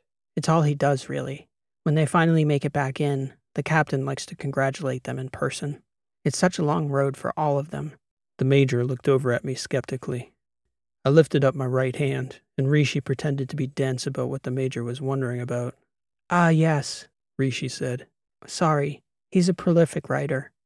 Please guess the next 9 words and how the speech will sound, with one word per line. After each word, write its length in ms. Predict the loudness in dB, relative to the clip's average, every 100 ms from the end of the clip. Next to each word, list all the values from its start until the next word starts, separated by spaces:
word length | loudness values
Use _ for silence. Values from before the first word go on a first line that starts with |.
| _ _ 0
Hardly 340 | 4 6 4
ever 160 | 2 -2
stops 400 | -2 -2 -2 -6
for 160 | -4
a 60 | -2
break." 460 | -2 -2 -4 -14 _ _ _ _ _
"Hmm," 300 | 2 4 4 -2 -12 _ _ -8
I 80 | -6
said, 400 | -2 -2 -2 -6